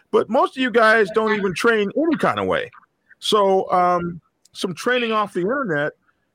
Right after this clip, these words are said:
will at least put your mind in the right place. I mean, most guys do not train withdrawing. They do not train multiple situations. They don't even think about stuff like,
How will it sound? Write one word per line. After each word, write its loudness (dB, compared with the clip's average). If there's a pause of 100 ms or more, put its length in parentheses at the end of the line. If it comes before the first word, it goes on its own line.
will 0
at -2
least 0
put -4
your 0
mind -2
in -4
the -6
right -4
place. -4
I -6
mean, -8 (360)
most -4
guys -2
do -12
not -4
train -4 (100)
withdrawing. -2
They -2
do -8
not -2
train -6
multiple -4
situations. -6 (260)
They 0
don't -2
even -4
think -4
about -2
stuff -2
like, -2